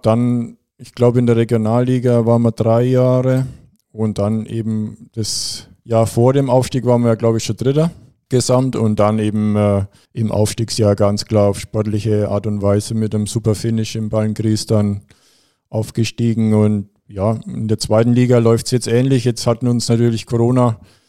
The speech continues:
ja, das erste Jahr, zweite Liga f-, wurde ja nicht wirklich, äh, gewertet oder waren nur Probewettkämpfe, was aber unterm Strich jetzt für uns auch nicht unbedingt der Nachteil war, weil da konntet ihr dann schon mal, äh, Luft schnappen, so wie ist es da in der zweiten Liga. Und letztes Jahr war ja auch schon sehr, sehr gut.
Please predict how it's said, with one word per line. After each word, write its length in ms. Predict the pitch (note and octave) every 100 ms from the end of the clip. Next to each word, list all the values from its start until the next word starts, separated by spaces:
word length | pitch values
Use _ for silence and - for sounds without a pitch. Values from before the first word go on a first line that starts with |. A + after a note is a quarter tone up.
| _ _ -
ja, 340 | A#2 A2+ B2 A2+ -
das 160 | A#2+ A2+
erste 340 | A#2 - B2
Jahr, 360 | A#2 A#2 A2+ -
zweite 300 | A#2 A2+ A#2
Liga 240 | A#2+ A#2+
f-, 220 | G#2 -
wurde 340 | - B2 B2 B2
ja 140 | A#2+
nicht 220 | A#2+ A2
wirklich, 500 | A#2+ A#2+ A#2+ - -
äh, 320 | B2 A#2+ A#2+ A#2 - - _ _
gewertet 600 | B2+ A#2 A#2+ B2+ C#3 C3+
oder 480 | B2 A#2 A2 A2 A2
waren 600 | A2 A2+ A2+ A2+ A2+ A#2+
nur 180 | A#2+ A2+
Probewettkämpfe, 880 | A#2 B2 C#3 C3 - B2+ B2 C3+ A#2
was 200 | A#2+ B2
aber 360 | B2 B2 B2 -
unterm 340 | C#3 C3+ B2
Strich 280 | - B2+ B2+
jetzt 180 | B2 -
für 100 | B2
uns 160 | B2
auch 160 | A#2 B2+
nicht 160 | D3 C3
unbedingt 400 | C3+ C3+ C3 C3
der 100 | B2
Nachteil 480 | B2 B2 - B2
war, 240 | A#2 A#2+ A#2
weil 140 | A2+
da 140 | A2 A2+
konntet 360 | A#2+ A#2 A2
ihr 140 | A#2 A#2
dann 180 | A2+
schon 180 | A2+ A2+
mal, 280 | A2+ A2 G#2+ -
äh, 120 | -
Luft 280 | A2+ A#2 -
schnappen, 260 | B2 A2+
so 160 | A2+ A2+
wie 160 | A2 B2
ist 200 | - C3
es 160 | C3
da 200 | C3 B2
in 100 | B2
der 100 | A#2
zweiten 340 | - A#2+ A#2 A2+
Liga. 320 | A#2 A#2 A2
Und 380 | G#2+ G#2+ G#2 -
letztes 420 | A2 - A2 -
Jahr 220 | A2 G#2
war 120 | G#2 G#2
ja 80 |
auch 180 | G#2 A2
schon 240 | - A2+ G#2+
sehr, 180 | G#2+
sehr 200 | G#2+ A2+
gut. 360 | G#2+ A2+ A2+